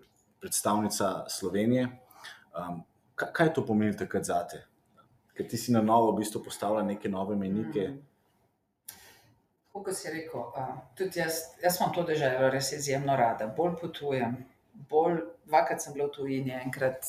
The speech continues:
Speaker 2: eh, pet let pa pol, drugič malo več kot pet let. In, eh, cel svet praktično obredla. Take dežele, kot je ta, je ni. In jaz samo vabim vse, da končno to sprejmemo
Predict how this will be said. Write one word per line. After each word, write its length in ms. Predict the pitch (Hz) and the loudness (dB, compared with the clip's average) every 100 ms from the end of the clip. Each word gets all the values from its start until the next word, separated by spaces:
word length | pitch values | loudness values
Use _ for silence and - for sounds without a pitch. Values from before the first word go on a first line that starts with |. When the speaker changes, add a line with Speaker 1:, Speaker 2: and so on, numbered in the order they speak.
| - | -4
Speaker 2:
eh, 240 | 110 95 - - - - | 0 0 -2 -6 -12 -4
pet 220 | - - | -4 2
let 180 | 139 - | 0 2
pa 120 | 107 | -2
pol, 380 | - 127 135 135 | 2 2 2 0
drugič 720 | 127 131 127 123 - - - - - _ _ _ _ _ | -2 -2 -2 -4 -6 -8 -10 -18 -20 _ _ _ _ _
malo 160 | - - | -8 0
več 160 | 131 - | 0 0
kot 160 | - | -6
pet 220 | - - | -14 -6
let. 240 | - - - - - - - - | -2 -2 -4 -18 -16 -14 -14 -8
In, 260 | - 175 165 156 - | 4 6 6 2 -4
eh, 420 | - 156 139 139 - - _ - _ _ _ _ _ _ - | -2 2 4 2 -2 -12 _ -20 _ _ _ _ _ _ 0
cel 160 | 165 151 | 2 4
svet 460 | - 123 117 - - | 2 -2 -4 -6 -6
praktično 560 | - - - - 143 | -6 -4 -6 -6 -4
obredla. 500 | 131 120 117 113 110 - - _ _ _ - | -2 0 0 0 -8 -12 -20 _ _ _ 2
Take 320 | 131 170 208 | 6 6 4
dežele, 480 | 190 165 127 135 151 | 0 2 2 2 0
kot 220 | 143 - | -4 -8
je 60 | 131 | -8
ta, 200 | 135 139 | -6 -6
je 160 | 131 | -2
ni. 240 | 139 135 - - _ _ | 0 0 -2 -6 _ _
In 180 | 160 147 - - - | 2 2 2 -4 -8
jaz 340 | 160 165 185 175 - - - | -2 2 2 2 -2 -4 -4
samo 340 | - 151 165 | -2 0 2
vabim 420 | 160 139 123 143 143 | 6 6 6 2 2
vse, 260 | 147 131 | 0 0
da 100 | - | -2
končno 640 | 131 - 131 165 175 - 190 | -4 -4 2 4 4 2 -4
to 140 | 160 | -2
sprejmemo 640 | 147 - - 127 127 160 | 0 -2 2 4 4 0